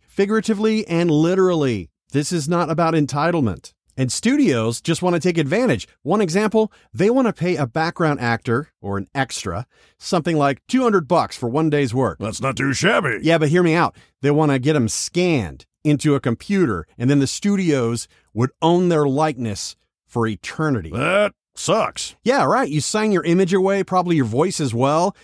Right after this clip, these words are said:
Speaker 1: and then you can't make any further residuals. And chances are you're gonna be signing exclusivity, so you can't go and scan at other studios because you're already in the system. It's scary times for multiple reasons in society, but in particular to what we usually talk about on this show,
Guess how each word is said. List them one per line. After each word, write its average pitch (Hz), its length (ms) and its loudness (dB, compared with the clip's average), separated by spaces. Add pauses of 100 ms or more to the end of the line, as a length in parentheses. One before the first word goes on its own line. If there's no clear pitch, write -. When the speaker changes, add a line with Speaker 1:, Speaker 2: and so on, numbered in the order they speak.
(120)
Speaker 1:
and 131 160 0
then 175 100 2
you 185 80 0
can't 185 240 -4
make 175 160 -2
any 175 160 2
further 175 320 -2
residuals. 170 680 0 (220)
And 131 120 -2
chances 190 320 0
are 196 180 4
you're 165 60 2
gonna 175 120 2
be 170 60 2
signing 175 380 2
exclusivity, 165 840 0
so - 120 -2
you 120 160 -2
can't 170 320 -2
go 160 160 2
and 139 100 0
scan 160 420 0
at 139 200 0
other 208 280 2
studios 127 580 0
because 135 300 -4
you're 135 140 -4
already 127 300 0
in 120 80 -2
the 120 60 -4
system. 123 560 -2 (200)
It's 165 140 -2
scary 302 340 0
times 170 680 -4
for 151 320 2
multiple 151 500 2
reasons 123 400 2
in 117 100 0
society, 98 520 -4
but 104 260 -6 (380)
in 151 180 0
particular 160 600 2
to 151 120 2
what 139 140 0
we 143 80 0
usually 127 260 0
talk 117 240 0
about 104 220 -2
on 98 100 -2
this 107 160 -2
show, 82 260 -8